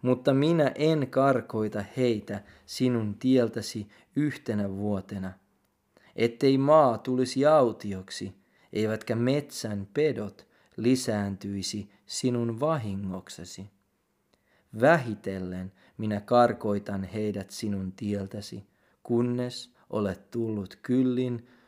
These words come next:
lukuisaksi ottamaan haltuusi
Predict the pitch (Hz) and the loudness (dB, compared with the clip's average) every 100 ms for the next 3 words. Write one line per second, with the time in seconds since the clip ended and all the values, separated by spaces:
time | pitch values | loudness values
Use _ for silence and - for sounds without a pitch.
0 | _ 120 117 117 107 98 90 - 92 - | _ 2 2 2 -2 -4 -6 -8 -10 -12
1 | 107 101 _ - 107 104 _ 101 98 92 | -16 -16 _ -8 -6 -6 _ -6 -4 -6
2 | 90 98 - _ _ _ _ _ _ _ | -8 -12 -18 _ _ _ _ _ _ _
3 | _ - 110 113 113 113 117 110 104 - | _ -6 0 0 0 -4 -4 -4 -6 -8
4 | 110 | -10